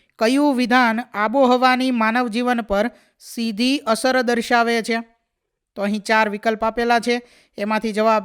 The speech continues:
છે વિકલ્પ ડી, ઉપરના તમામ. એટલે અહીં સામેના બોક્સની અંદર આપણે ડી લખવાનું છે.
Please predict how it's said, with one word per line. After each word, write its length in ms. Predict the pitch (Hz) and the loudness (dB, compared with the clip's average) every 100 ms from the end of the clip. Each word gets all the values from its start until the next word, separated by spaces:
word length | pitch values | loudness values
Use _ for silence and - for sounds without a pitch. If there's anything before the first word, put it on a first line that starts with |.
| - | -2
છે 80 | 226 | -4
વિકલ્પ 460 | 196 - 202 196 196 | -4 -2 -2 -2 -6
ડી, 280 | 185 233 254 - | -2 -2 -4 -8
ઉપરના 500 | 196 - 208 202 190 | -12 -4 -2 -2 -6
તમામ. 400 | - 196 214 226 226 _ _ _ _ - | -6 -4 -2 -2 -6 _ _ _ _ -12
એટલે 160 | 220 226 | -2 0
અહીં 260 | 226 247 | 0 -2
સામેના 500 | 233 214 208 226 226 | -2 -2 -2 -2 -2
બોક્સની 520 | 202 220 220 - 214 208 | -2 -4 -4 -6 -4 -4
અંદર 240 | 196 202 208 | -2 -2 -2
આપણે 300 | 190 208 214 | -4 -4 -6
ડી 280 | 196 233 | -4 -4
લખવાનું 560 | 226 226 226 226 220 214 | -2 -2 0 0 -2 -4
છે. 120 | 220 | -4